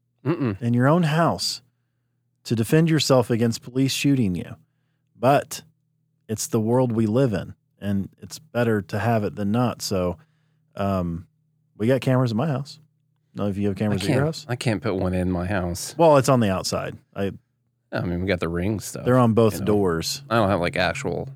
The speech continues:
Speaker 2: I don't have any
Speaker 1: security, though.
Speaker 2: inside, inside the house, but they're on the doors.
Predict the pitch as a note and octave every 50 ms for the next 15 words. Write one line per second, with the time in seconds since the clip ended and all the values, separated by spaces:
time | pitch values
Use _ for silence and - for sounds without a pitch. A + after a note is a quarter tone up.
0 | _ _ - A2+ A#2+ B2+ A#2+ B2+ B2 A#2 A#2 A2+ G#2+ G#2+ - C3 A#2+ A#2+ A2 G#2+
1 | G2+ - - - G#2 F#2+ F2+ F2 E2+ E2 E2 F2+ - - - - - _ _ _
2 | _ _ _ - A2+ G#2+ G2+ - G#2+ G2 G2+ F#2 F2+ E2+ E2 D#2 - - - -
3 | - F#2+ F2 - G2+ G2 G2 F#2+ F2+ F2 E2 E2 E2+ G2 G2 F#2+ D#2+ C#2+ D#2 -
4 | - -